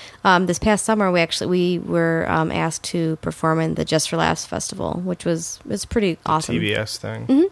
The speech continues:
Speaker 1: Yeah, so we were
Speaker 2: And that
Speaker 1: really
Speaker 2: was
Speaker 1: excited about
Speaker 2: here?
Speaker 1: that. That was here, yeah. That was at Studio B in Chicago.
Speaker 2: So s-, T B S is doing this whole, they're really trying to brand themselves as the comedy people, huh?
Speaker 1: Yeah, I think so.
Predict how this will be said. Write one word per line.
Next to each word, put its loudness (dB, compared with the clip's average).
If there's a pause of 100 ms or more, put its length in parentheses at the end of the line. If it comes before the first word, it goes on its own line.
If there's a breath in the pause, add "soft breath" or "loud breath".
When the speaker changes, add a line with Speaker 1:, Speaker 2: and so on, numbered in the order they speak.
(100)
Speaker 1:
Yeah, 0
so -6
we 6
were 8
Speaker 2:
And 4
that 8
Speaker 1:
really 8
Speaker 2:
was 4
Speaker 1:
excited 4
about 4
Speaker 2:
here? -
Speaker 1:
that. -2 (380 loud breath)
That 6
was 6
here, 6
yeah. 4
That 2
was 0
at 0
Studio 2
B -2 (560)
in -2
Chicago. -6 (200)
Speaker 2:
So 0
s-, -2 (160)
T -2
B 2
S 0
is -2
doing -2
this -6
whole, 0
they're 2
really 4
trying 0
to 0
brand 0
themselves -4
as -6
the -12
comedy -6
people, -10
huh? -6 (100)
Speaker 1:
Yeah, 4
I -2
think 0
so. 0